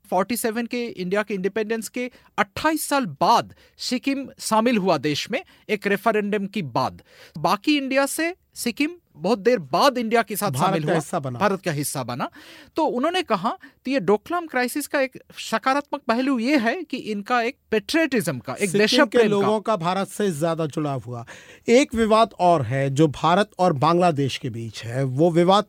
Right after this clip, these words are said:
Speaker 2: तीस्ता नदी को लेकर है, जो कि नदी शुरू होती है सिक्किम से। क्या इस विवाद पर, इस विषय पर भी चमलिंग ने आपसे कुछ कहा?
Speaker 1: देखिए,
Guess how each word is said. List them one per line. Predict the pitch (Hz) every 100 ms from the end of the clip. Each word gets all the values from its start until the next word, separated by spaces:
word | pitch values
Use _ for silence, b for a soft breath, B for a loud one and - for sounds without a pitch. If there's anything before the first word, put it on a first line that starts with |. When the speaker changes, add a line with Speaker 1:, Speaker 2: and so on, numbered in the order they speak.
| _
Speaker 2:
तीस्ता | 202 202 - 226
नदी | 196 151 147
को | 156
लेकर | 135 131 151
है, | 143 165
जो | 156
कि | 151 180 190 147
नदी | 139 147 185
शुरू | 175 - 180
होती | 147 156 180
है | 175
सिक्किम | 160 - - 160
से। | 127 120 101 B B B B
क्या | 180 170
इस | 135
विवाद | 143 151 170 180
पर, | 185 170
इस | 151 143
विषय | 143 190
पर | 185 190
भी | 165 190 190 B B B
चमलिंग | - 175 180 190 190
ने | 185
आपसे | 160 - 185
कुछ | 160
कहा? | - 147 165 -
Speaker 1:
देखिए, | 302 - 320